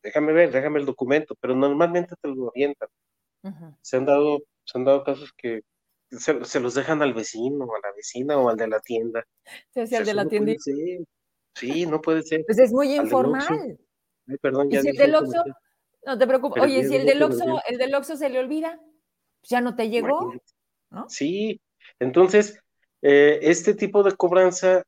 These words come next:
Speaker 1: no cuenta, si no cuenta con todas las medidas que te comento, eh,
Speaker 2: Ujú.
Speaker 1: pues realmente no, no debe po-, no debe ponerte nervioso.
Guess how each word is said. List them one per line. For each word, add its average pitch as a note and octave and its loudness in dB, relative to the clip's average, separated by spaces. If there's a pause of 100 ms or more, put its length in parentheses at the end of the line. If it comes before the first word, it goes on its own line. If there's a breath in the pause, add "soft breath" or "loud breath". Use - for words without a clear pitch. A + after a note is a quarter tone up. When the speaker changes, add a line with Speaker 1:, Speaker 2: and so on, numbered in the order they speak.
(200)
Speaker 1:
no D#3+ 2
cuenta, D#3 -4
si C#3 -4
no E3 2
cuenta F3 0
con C3+ -4
todas E3 -4
las D#3+ -10
medidas C3 -6 (260)
que A#2 -4
te - -6
comento, A#2 0 (400)
eh, A2+ -8
Speaker 2:
Ujú. F3 -12
Speaker 1:
pues B2+ -12
realmente D3+ -4
no, D3 -4 (420)
no C3+ 0
debe C#3+ 0
po-, A#2+ -8
no C#3+ 0
debe D3+ 0
ponerte C3 -2
nervioso. G#2 -6